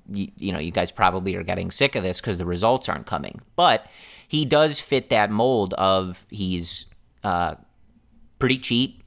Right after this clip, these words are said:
The Cubs obviously extended him a couple years ago. Uh, and at least for the rest of the year, you know, you can get him in there and, and kind of figure out what his role might be going forward if you'd like him to have one. You know, I think we're probably past the point, Brendan,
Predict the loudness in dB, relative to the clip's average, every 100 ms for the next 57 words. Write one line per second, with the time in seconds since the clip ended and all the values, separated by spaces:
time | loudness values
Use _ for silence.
0 | -12 -2 0 0 2 0 0 -4 -4 -4
1 | -2 0 0 -2 -6 -6 -8 -4 -2 -2
2 | 0 2 2 0 -10 -20 -18 -2 2 2
3 | 2 0 -2 0 2 2 2 0 -2 -4
4 | -4 -2 0 0 -2 -2 -4 -2 0 0
5 | 0 -2 -6 -6 -6 -2 0 2 0 -2
6 | -12 -10 -4 -2 -2 -2 0 0 0 -4
7 | -2 -2 -2 -2 -2 -4 -4 -4 -2 -4
8 | -2 0 2 4 4 2 -2 -2 -2 -6
9 | -2 0 2 0 -2 -2 -2 -4 -8 -6
10 | -4 -4 -4 -6 -4 -4 -2 -4 -2 -6
11 | -6 -6 -8 -8 -8 -6 0 0 0 -4
12 | -10 -2 0 0 -2 -8 -4 -6 -4 2
13 | 2 2 -6 -8 -2 -2 -2 -6 -12 -8
14 | -8 -6 -4 -4 -4 -6